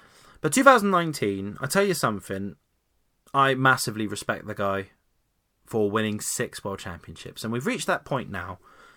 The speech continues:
where I'm gonna try and see where I rank Hamilton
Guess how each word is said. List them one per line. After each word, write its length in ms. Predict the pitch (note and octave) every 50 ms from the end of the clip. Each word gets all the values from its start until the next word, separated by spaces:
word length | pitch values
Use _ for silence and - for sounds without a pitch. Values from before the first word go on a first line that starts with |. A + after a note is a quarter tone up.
| _ _ _ _ _ _ _ _ _ -
where 320 | D3 D#3 D#3 D3+ C#3+ - - -
I'm 200 | D3 C#3+ C#3 - _ _ _
gonna 240 | - G#3 G#3+ A#3+ A#3+
try 760 | - - - - - E3+ D#3 C#3+ A#2 F2+ F2+ F2+ G2+ A#2 - _ _ _ _ _ _ _ _ _ - -
and 120 | - C3 A#2+
see 280 | - - - F3+ E3+
where 140 | D#3 D#3 D#3
I 120 | D3+ C#3+ C#3
rank 400 | C3 B2 C3 B2+ B2 A#2+ - -
Hamilton 680 | - A#2+ A#2 A2+ G#2 - - - G#2+ G2+ G2 F#2+ -